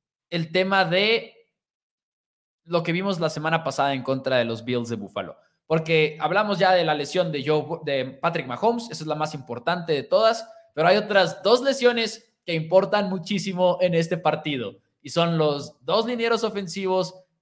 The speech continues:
que podrían jugar de, de, de nuevo para el equipo de los Bengals. Digo, La'el Collins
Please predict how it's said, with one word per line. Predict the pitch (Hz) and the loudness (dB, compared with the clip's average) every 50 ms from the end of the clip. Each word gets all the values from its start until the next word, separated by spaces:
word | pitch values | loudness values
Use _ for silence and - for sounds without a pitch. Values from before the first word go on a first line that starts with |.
| _ _ | _ _
que | - 165 156 | -4 -4 -2
podrían | 160 160 156 151 147 165 180 220 240 240 240 | 0 0 0 2 2 0 0 0 0 -2 -2
jugar | 233 - - - 165 156 156 180 180 185 185 - - | -4 -10 -12 -10 -6 -2 0 2 2 2 0 -2 -6
de, | 160 156 147 - 147 | -6 -6 -6 -6 -8
de, | 147 139 143 135 | -12 -12 -10 -6
de | 139 139 | -6 -4
nuevo | 147 165 180 185 175 | -2 0 2 2 2
para | 180 156 151 | 2 2 0
el | 139 135 | 0 0
equipo | 135 - 175 160 160 156 143 | -2 -6 -8 -6 -4 -4 -4
de | 131 120 | -2 -2
los | 123 123 120 127 | -4 -6 -4 -4
Bengals. | 202 226 240 240 254 247 247 - - | -4 -4 -2 -2 -4 -4 -4 -4 -4
Digo, | 160 147 139 | -2 0 2
La'el | 143 151 180 202 196 | 2 4 2 2 2
Collins | - 190 196 185 190 190 170 - - | 0 -2 0 -2 -2 -6 -8 -10 -14